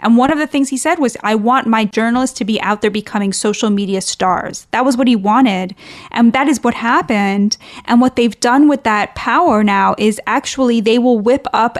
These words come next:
outrage mobs on Twitter against their own colleagues and then force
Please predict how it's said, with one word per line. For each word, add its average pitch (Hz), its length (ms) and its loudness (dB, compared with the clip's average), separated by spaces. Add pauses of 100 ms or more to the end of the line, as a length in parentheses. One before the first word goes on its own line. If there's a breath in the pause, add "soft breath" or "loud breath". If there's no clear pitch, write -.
outrage 226 480 0
mobs 196 240 0
on 214 240 0
Twitter 247 320 0
against 202 360 -2
their 208 280 0
own 254 320 4
colleagues 214 800 0
and 220 160 4
then 226 180 4
force - 640 -2